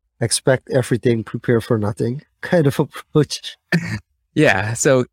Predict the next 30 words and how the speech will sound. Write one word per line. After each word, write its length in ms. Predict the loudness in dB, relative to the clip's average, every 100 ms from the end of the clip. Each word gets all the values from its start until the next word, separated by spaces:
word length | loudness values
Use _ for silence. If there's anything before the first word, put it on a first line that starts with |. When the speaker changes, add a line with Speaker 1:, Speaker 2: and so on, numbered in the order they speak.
| _
Speaker 2:
k-, 140 | 0
kind 220 | 2 2
of 60 | 4
that, 140 | 2 2
that 140 | -2 -2
fear 320 | 0 2 2
setting 500 | 2 2 4 2 -2 -8 _ _ -2
kind 180 | 0
of 100 | 0 2
alleviates 580 | 2 4 4 4 2 2
all 240 | 0 2
that. 240 | 2 2 0 _ -20 _ _ _ _
I, 140 | -8 -2
I 60 | 0
won't 160 | 2
say 120 | 2 0
all 240 | 2 2 4
the 120 | 2
anxiety, 680 | 2 0 2 2 0 0 0
but 240 | 0 -2 -4 _ _ _ _
it 240 | 0 0 -4 _ -12 -12 _ _
definitely 520 | 0 2 2 2 2 0
suppresses 680 | 0 0 0 0 -2 -2
or, 280 | 0 2 2
you 120 | 2
know, 180 | 0 0 0
erase 340 | 2 2 0
some 220 | -2 0
of 120 | 0 -2
it. 220 | -6